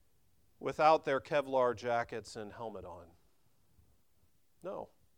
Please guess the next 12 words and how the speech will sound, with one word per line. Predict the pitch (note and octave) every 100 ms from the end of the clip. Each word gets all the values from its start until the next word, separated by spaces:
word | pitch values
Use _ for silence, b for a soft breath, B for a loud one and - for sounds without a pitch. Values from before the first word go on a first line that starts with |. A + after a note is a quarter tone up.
| _ _ _ _ -
Armies | D3 F#3 A#3 G#3+ -
throughout | G3 F#3+ G3 A3
history | - G3+ - C#3 A#2 F#2+ - b b b b -
have | D#3
developed | C3+ C3 C#3 E3 F#3+ F#3+
and | D#3 C#3+
used | D#3 D#3+ D#3+ C#3+
various | C3 D3 D#3+ D3+ C#3+
kinds | - D3 C#3+ C#3+ B2+
of | A#2
armor. | A#2+ B2 A2+ F2+ _ b b -
Armor | D3+ E3+ E3+ D3